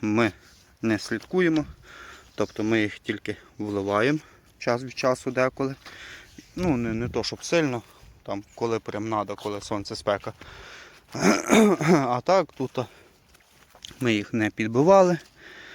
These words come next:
нічого ми їм не робили, тобто ніяких стовбиків, буряни, все як на городі, воно собі так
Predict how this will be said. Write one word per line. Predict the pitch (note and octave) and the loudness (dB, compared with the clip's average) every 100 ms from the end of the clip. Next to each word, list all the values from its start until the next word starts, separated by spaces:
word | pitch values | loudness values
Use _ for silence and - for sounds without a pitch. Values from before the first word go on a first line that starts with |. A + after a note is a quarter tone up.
| - _ | -20 _
нічого | A#2 - B2 | -6 0 0
ми | G#2+ G#2 | 0 0
їм | G2+ | -4
не | G#2 G#2+ | -4 -6
робили, | A#2+ E3 F3+ D#3+ C#3 - | -2 0 0 0 -4 -14
тобто | G#2+ - | -16 -12
ніяких | G2+ A2 A2+ - - | -10 -2 -2 -2 -8
стовбиків, | - E3+ D3 C#3+ - B2 - - - - - - - - | -6 -4 -2 -4 0 -2 -4 -18 -20 -20 -18 -16 -8 -2
буряни, | A2 A2 A2+ B2 F3 E3+ D3+ - - - | 0 2 2 4 6 6 4 -2 -20 -6
все | - F#3+ F3+ | 0 4 4
як | D3+ D3 - - _ _ - | 4 0 -8 -20 _ _ -6
на | A2 | -4
городі, | A#2+ E3+ F3 C#3 | 0 0 2 0
воно | A#2+ A#2+ | -4 -6
собі | - B2 A2+ | -6 -10 -6
так | B2+ - | -6 -6